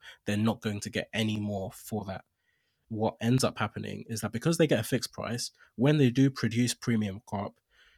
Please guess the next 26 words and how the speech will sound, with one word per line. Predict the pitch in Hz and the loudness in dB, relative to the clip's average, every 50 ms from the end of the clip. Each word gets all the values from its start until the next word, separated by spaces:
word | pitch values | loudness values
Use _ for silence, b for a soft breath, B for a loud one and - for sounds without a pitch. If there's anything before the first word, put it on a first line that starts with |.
| b b - | b b -2
the | - 120 120 120 120 123 120 120 - - _ _ - | 2 2 4 4 4 2 2 0 -2 -6 _ _ 2
exporters | 151 156 147 - - - - 117 107 - - - - 50 - - - - _ _ _ | 2 2 4 2 -2 0 0 0 0 0 -4 -8 -6 -6 -6 -6 -8 -8 _ _ _
sell | - - - - - 131 123 127 127 | -2 0 2 6 6 6 6 6 4
that | 117 117 120 110 - | 4 2 2 0 0
crop | - - - 110 101 - _ - | -2 -4 -4 -4 -4 -4 _ -6
at | 117 - - | -6 -4 -4
a | 113 | -6
premium | - - 131 120 113 110 110 107 107 107 104 | -6 -2 0 2 2 2 2 0 0 -2 0
rate. | 117 147 156 - | 0 0 0 0
So | - 131 120 | -2 -4 0
basically | 120 143 147 139 123 117 - 113 | 2 2 2 2 2 -2 -4 -4
the | 104 104 104 | -4 -4 -6
profit | - - - 151 143 - 120 - | -6 -2 -2 0 0 0 -4 -4
is | - 110 101 | -2 -4 -4
made | 107 107 107 107 104 104 - - - | -2 -2 -2 -2 -2 -4 -6 -8 -6
by | 107 101 98 92 92 98 - _ B B B B B B | -4 -4 -2 -4 -4 -6 -8 _ B B B B B B
exporters | 110 113 - - - 117 110 107 - - 107 107 101 95 - - | -4 -2 -2 -2 0 0 -2 0 -2 -4 -4 -4 -4 -4 -6 -6
and | 110 107 107 - | -6 -6 -6 -4
by | 104 92 92 95 98 107 107 - | -4 -4 -4 -4 -6 -8 -10 -12
the | - 123 | -12 -6
companies | - 113 110 104 - 104 101 98 98 95 - - - _ - | -4 -4 -4 -4 -4 -6 -6 -6 -6 -6 -8 -8 -8 _ -8
that | - - - - | -8 -8 -8 -6
end | 117 113 107 90 | -4 -4 -2 -2
up | 92 - - | -4 -6 -6
taking | - - 120 120 - 104 85 | -4 -4 -2 -2 -2 -6 -8
it, | 80 - | -8 -12